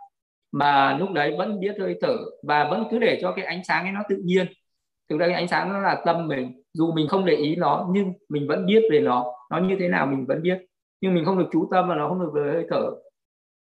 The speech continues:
Ờ, và khi, ờ, cứ tập trung ở trên hơi thở thì ánh sáng với hơi thở nó sẽ hòa quyện với nhau, nó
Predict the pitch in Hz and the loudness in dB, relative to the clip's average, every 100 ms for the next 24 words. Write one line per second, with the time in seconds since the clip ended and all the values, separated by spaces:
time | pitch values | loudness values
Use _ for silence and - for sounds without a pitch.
0 | _ _ _ - 135 139 143 147 151 151 | _ _ _ -2 0 2 2 -2 -4 -8
1 | - 160 165 160 208 196 190 185 180 180 | -6 0 0 0 -2 -2 0 2 0 -2
2 | 202 220 - - 190 190 170 - 180 180 | -6 -6 -6 -2 -2 0 -2 0 -4 -2
3 | 185 180 143 - 151 - - 160 190 190 | -4 -2 -2 -2 -6 -8 -4 -6 -4 -8
4 | 190 160 127 139 180 180 151 139 131 - | -4 -4 -4 -12 -12 -4 -2 0 -2 -8
5 | 151 147 151 175 165 - _ _ _ _ | -10 -8 -4 -2 -2 -6 _ _ _ _
6 | _ - | _ -8